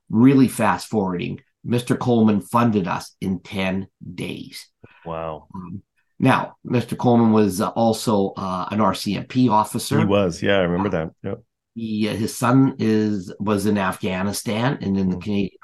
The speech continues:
Speaker 1: Armed Forces for, at that time, roughly, uh, twelve or so years.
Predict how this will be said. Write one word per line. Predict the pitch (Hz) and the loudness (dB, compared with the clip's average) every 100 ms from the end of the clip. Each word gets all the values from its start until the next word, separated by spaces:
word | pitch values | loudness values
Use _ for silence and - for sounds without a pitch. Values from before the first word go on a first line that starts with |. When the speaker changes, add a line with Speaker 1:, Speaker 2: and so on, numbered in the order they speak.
| 90 | -12
Speaker 1:
Armed | 90 | -12
Forces | - 107 113 - 156 156 | -4 -2 0 0 -2 -4
for, | - - 92 92 | -8 -8 -4 -4
at | 90 - | -6 -6
that | 98 - | -6 -6
time, | - 98 104 98 | -10 -4 -2 0
roughly, | 101 98 - 101 98 98 95 | -2 -4 -4 -2 -2 -2 -4
uh, | 95 95 92 - _ _ _ _ | -4 -4 -8 -12 _ _ _ _
twelve | 117 107 98 92 | -2 0 0 -4
or | 92 | -8
so | - 104 92 | -6 -4 -4
years. | 87 98 107 151 185 | -4 -2 2 0 -2